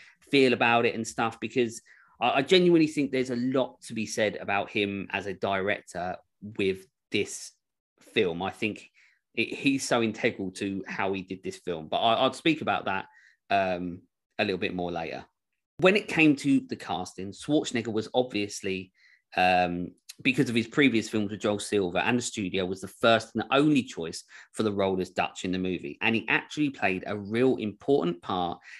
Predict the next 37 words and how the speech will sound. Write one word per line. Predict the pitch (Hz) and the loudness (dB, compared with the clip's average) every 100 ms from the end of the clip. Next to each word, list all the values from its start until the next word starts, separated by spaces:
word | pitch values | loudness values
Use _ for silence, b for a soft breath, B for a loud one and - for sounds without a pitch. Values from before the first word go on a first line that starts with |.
| B - | B -2
in | |
the | 104 | -2
scripting | - - - - - 104 | -4 -4 -2 -2 -2 -6
stage | - 92 92 87 | -4 -4 -4 -6
and | 107 | -6
the | 104 | -6
process | - 135 123 - 82 - | -2 -2 0 -4 -10 -12
to | - | -12
bring | - 95 92 | -6 -4 -4
what | 87 107 | -6 -6
we | 110 117 | -4 -6
see | 113 82 69 69 b b _ | -6 -8 -8 -10 b b _
to | - 95 | -4 -4
the | 90 | -4
screen. | - - 123 78 57 _ _ _ B B B B B | -8 0 0 0 -6 _ _ _ B B B B B
The | 120 | 0
writers | 120 147 175 135 | 4 4 4 2
decided | 131 120 131 117 117 | -4 -4 0 0 -2
to | - | -6
try | - 117 110 | -2 2 2
and | 104 | 2
get | - | -2
a | |
script | - - 104 92 - | -4 -4 -2 -4 -4
done | 82 87 | -4 -2
in | 82 | -4
a | 98 | -4
week | 85 85 - | -2 -4 -4
because | 110 - | -6 -4
apparently, | 120 - 185 95 95 | -2 2 2 2 0
once | 107 104 104 | 0 -2 -4
again, | 98 85 85 92 | -4 -4 -2 -4
that's | 98 - | -4 -6
what | - | -10
Stallone | - 107 117 101 | -4 2 2 2
did. | 85 - b b _ | -4 -10 b b _
They, | 131 131 | 2 2